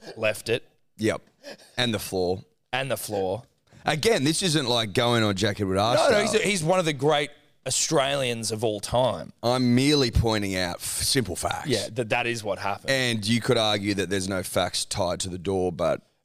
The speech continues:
Speaker 1: We don't know about the door.
Speaker 2: it's
Speaker 1: That
Speaker 2: an educated guess.
Speaker 1: Yeah, it's based on the wine and the,
Speaker 2: I,
Speaker 1: the
Speaker 2: I'd put it
Speaker 1: willingness
Speaker 2: this way,
Speaker 1: to
Speaker 2: a
Speaker 1: just
Speaker 2: girl,
Speaker 1: leave the
Speaker 2: I don't
Speaker 1: wine.
Speaker 2: think a girl would do it. Show a bit of
Speaker 1: No.
Speaker 2: strength to fucking
Speaker 1: No.
Speaker 2: rip the door off.
Speaker 1: No.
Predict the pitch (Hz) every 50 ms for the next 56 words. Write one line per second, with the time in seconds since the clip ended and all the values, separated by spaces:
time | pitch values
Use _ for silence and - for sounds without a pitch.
0 | _ - 156 190 196 196 190 165 170 165 160 151 143 131 120 123 117 101 113 113
1 | 104 98 92 - - 117 123 139 160 175 117 - - - 135 131 117 117 - -
2 | 113 104 98 92 78 98 - 82 80 - - 120 113 107 101 92 - 113 123 123
3 | - - - - 127 131 143 143 - - 160 143 139 143 127 113 110 110 107 110
4 | 113 127 151 180 208 233 - - _ _ _ _ _ - 127 123 117 113 113 113
5 | 120 113 110 110 127 127 113 135 151 156 160 165 185 175 160 160 - 180 156 139
6 | 156 - 151 151 147 143 147 147 147 143 127 - 135 139 151 165 165 160 151 143
7 | 131 113 127 123 131 131 123 120 113 95 110 113 127 151 196 233 - - _ _
8 | _ _ _ _ _ _ _ _ _ _ _ _ _ _ _ _ _ - _ _
9 | _ _ _ _ _ - - 151 165 147 143 135 127 110 98 90 - - 135 131
10 | 139 135 - - 127 - 135 120 123 120 117 117 101 104 104 98 117 117 120 120
11 | 110 104 110 120 104 98 92 85 -